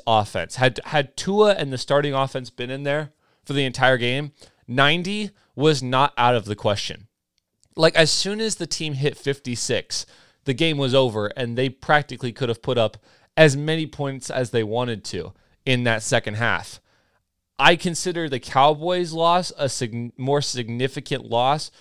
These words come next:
just because the Dolphins really could have put up as many of their points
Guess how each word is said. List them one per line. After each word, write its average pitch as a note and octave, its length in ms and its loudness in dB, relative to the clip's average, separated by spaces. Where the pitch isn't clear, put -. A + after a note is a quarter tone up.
just F#3+ 340 -2
because C3+ 680 0
the C#3+ 100 0
Dolphins D3+ 580 0
really D3+ 380 -4
could D#3 180 -4
have C#3+ 160 0
put C#3 140 -2
up C3 220 2
as D3+ 360 4
many F3 720 -4
of C#3+ 260 2
their C#3+ 180 2
points D3+ 560 -6